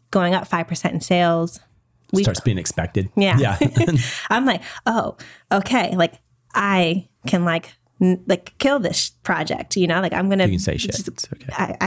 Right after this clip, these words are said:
Speaker 1: I'm gonna kill this shit, okay?" <laughs>
Speaker 2: <laughs> Know what you're
Speaker 1: And
Speaker 2: thinking.
Speaker 1: <laughs> and, you know, I kind of, like, just being my, like, confident, bubbly self, like,
Speaker 2: Cocky.
Speaker 1: w-, cocky is another way to put it, yes. Um,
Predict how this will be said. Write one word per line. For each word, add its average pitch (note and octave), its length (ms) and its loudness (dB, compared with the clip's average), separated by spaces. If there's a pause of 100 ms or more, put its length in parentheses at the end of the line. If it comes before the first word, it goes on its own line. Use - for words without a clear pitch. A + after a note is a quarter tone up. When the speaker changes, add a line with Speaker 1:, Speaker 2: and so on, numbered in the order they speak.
Speaker 1:
I'm F#3+ 60 2
gonna G3 140 4
kill D4 240 2
this G3+ 200 2
shit, - 220 -2 (100)
okay?" A3 400 0
<laughs> - 60 -10 (320)
Speaker 2:
<laughs> - 20 -2
Know D3+ 60 4
what C3+ 520 2
you're B2 100 4
Speaker 1:
And C3+ 260 2
Speaker 2:
thinking. A#2 320 0 (320)
Speaker 1:
<laughs> - 220 -6
and, A#3 360 2
you A#3 120 6
know, A3+ 80 4
I G#3 120 2
kind A3 280 0
of, A3 100 4
like, G3 300 0
just G3+ 240 0
being G#3 180 0
my, G3 200 2
like, G3 340 -2
confident, F#3+ 560 -2
bubbly F#3 340 2
self, F3 400 0
like, E3 220 -2 (160)
Speaker 2:
Cocky. F2+ 300 0
Speaker 1:
w-, - 120 -6 (320)
cocky G#3 640 -4
is F#3+ 160 -2
another A3 320 2
way F3+ 180 2
to A#3 100 -4
put F3+ 200 0
it, F3 120 -4
yes. - 400 -4 (380)
Um, G3 460 2